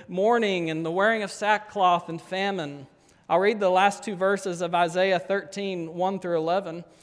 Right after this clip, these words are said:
says, "For the stars of the heavens and their constellations will not give their light. The sun will be dark at its rising, and the moon will not shed its light.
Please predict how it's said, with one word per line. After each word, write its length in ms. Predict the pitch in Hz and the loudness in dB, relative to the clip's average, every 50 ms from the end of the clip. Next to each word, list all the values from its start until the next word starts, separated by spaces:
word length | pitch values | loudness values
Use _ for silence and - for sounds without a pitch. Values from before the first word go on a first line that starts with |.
| - - _ | -20 -20 _
says, 240 | - - 220 220 214 | -2 0 0 0 2
"For 100 | 233 226 | 0 -2
the 80 | 214 208 | -2 -4
stars 440 | - - 226 220 247 262 262 247 | -2 2 4 6 6 6 4 2
of 60 | 262 233 | 0 0
the 100 | 226 196 | 0 2
heavens 440 | 208 233 240 233 233 208 196 180 | 4 4 4 4 2 -2 -2 -4
and 100 | 202 202 | -4 -2
their 120 | 196 190 180 | -2 -2 -2
constellations 920 | 185 214 214 214 214 - - 214 190 196 208 202 190 208 202 185 170 180 | -2 -2 -4 -4 -4 -4 -4 -2 0 2 2 0 0 -4 -8 -8 -8 -6
will 100 | 180 180 | -4 -2
not 220 | 185 185 185 185 | 0 0 0 0
give 200 | 196 208 202 185 | -2 -4 -2 -2
their 120 | 196 190 180 | -2 -2 0
light. 380 | 175 175 185 185 175 160 175 | 2 2 4 4 2 2 0
The 40 | 175 | -6
sun 280 | - - 226 240 254 247 | -4 -2 -2 0 2 2
will 80 | 233 | 2
be 160 | 214 220 220 | 2 0 -4
dark 500 | 190 160 170 185 208 240 226 190 - - - | -4 0 2 4 4 4 4 2 -4 -6 -4
at 160 | 180 196 196 | -2 -2 -2
its 200 | 190 - - - | -2 -6 -8 -8
rising, 560 | 175 170 170 202 220 220 190 185 180 170 160 | -4 -2 0 0 0 0 -2 -4 -6 -6 -6
and 100 | 160 160 | -6 -6
the 60 | 165 | -6
moon 380 | 170 185 208 226 240 247 247 233 | -4 -2 -2 -2 -2 -2 -2 0
will 180 | 220 214 214 202 | 0 0 0 0
not 340 | 196 190 214 233 226 - | 0 0 -2 -2 -2 -6
shed 240 | - - 208 214 208 | -8 -4 -2 -2 -2
its 220 | 202 196 196 - 202 | -2 -6 -8 -6 -4
light. 300 | 190 180 170 160 160 | -2 0 0 0 -2